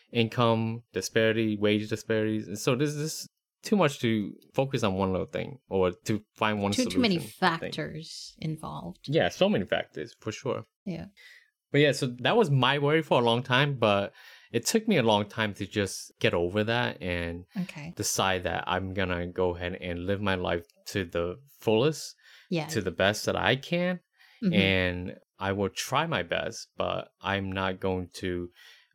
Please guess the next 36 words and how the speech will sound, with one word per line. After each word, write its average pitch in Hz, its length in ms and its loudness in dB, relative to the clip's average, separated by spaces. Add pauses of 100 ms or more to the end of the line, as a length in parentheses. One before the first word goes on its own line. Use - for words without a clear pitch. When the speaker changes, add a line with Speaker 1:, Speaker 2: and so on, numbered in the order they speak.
(100)
Speaker 1:
beat 127 160 2
myself 110 420 0
up 90 260 0
if 85 380 -2 (120)
I 90 260 -4 (200)
can't 92 420 -6 (180)
accomplish - 600 -8
the 87 100 -10
same 85 340 -8
things, 87 300 -12
because 87 600 -6 (800)
sometimes 127 600 0
there's 98 160 -6
factors 95 500 -4
that 87 120 -2
are 85 120 -4
outside 92 460 -2
of 87 60 -8
my 87 300 -6
control 107 440 -2
and 85 160 -6
I 87 100 -6
can't, 90 480 -6
Speaker 2:
Yeah, 208 280 -4 (280)
absolutely. 214 500 -4
Speaker 1:
you - 60 -6
know, 73 60 -6
I 95 100 -2
have 107 160 -2
to 104 80 0
adjust 113 360 -2
to 95 60 -6
them, 87 300 -8
you 92 100 -6
know? 95 220 -10
So - 360 -12